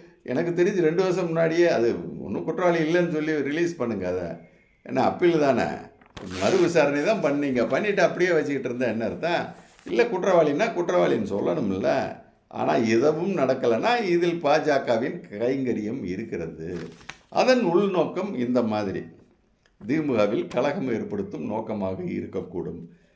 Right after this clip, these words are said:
அதுபோலவே இன்னொரு வழக்கு அதுவும் தூங்கி கொண்டுள்ளது. எது? தயாநிதி மாறன் மீது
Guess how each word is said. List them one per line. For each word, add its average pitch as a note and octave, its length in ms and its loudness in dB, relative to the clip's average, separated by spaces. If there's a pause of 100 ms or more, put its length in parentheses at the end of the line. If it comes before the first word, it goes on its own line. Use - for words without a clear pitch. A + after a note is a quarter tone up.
(160)
அதுபோலவே G3+ 800 2
இன்னொரு G#3 560 2
வழக்கு A#2 540 2
அதுவும் F3 520 0
தூங்கி C3 280 -2
கொண்டுள்ளது. F2+ 680 -4
எது? C3 560 0 (520)
தயாநிதி C#3+ 500 4
மாறன் G#2 480 0
மீது G2+ 480 -2